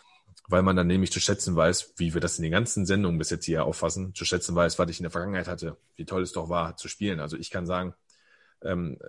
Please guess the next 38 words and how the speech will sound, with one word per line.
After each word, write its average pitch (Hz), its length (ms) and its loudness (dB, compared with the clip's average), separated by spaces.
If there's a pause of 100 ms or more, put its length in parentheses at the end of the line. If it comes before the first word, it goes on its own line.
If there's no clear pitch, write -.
(180)
als 85 120 -8
Beispiel, 90 400 0
ich 73 140 -6
war 87 220 2
Ewigkeiten 85 400 -4
verletzt 92 400 -4
in 92 100 -6
meinen 87 300 -4
ersten 87 280 -6
Jahren 92 300 -2
im 90 160 -6
Seniorenbereich 90 680 0 (460)
und 85 300 -8
bin 90 160 -2
oft 95 260 -6
ausgefallen 92 680 0
bei 90 160 0
Sonsbeck 92 380 -4
und 87 120 -6
Co. 92 320 -2 (580)
Und 90 220 -6
wenn 95 120 0
mir 95 100 0
da 107 200 4
einer 113 200 4
gesagt 104 340 2
hätte, 90 180 -4
„Pass 82 200 -10
mal 92 80 0
auf, 90 140 -2
du 92 60 -8
kannst 104 260 -4
dein 92 120 -2
Leben 117 240 0
lang 110 160 -2
bei 101 80 -4
Rupp-Wasmöhr 101 440 -4
spielen 80 360 -6